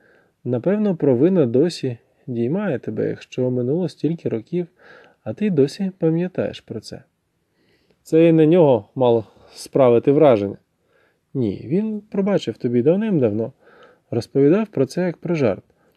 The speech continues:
А ще він розповідав, як забив тобі цвях у підошву черевика,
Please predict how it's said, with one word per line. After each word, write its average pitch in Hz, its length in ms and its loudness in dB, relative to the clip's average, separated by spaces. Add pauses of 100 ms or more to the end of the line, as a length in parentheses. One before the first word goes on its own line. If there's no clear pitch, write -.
(200)
А 107 240 -6
ще - 240 -6
він 202 180 -2
розповідав, 139 720 -2
як 123 400 -2
забив 127 400 -2
тобі 113 320 -2
цвях 175 440 -4
у 131 60 -6
підошву 135 460 -6
черевика, 135 640 -4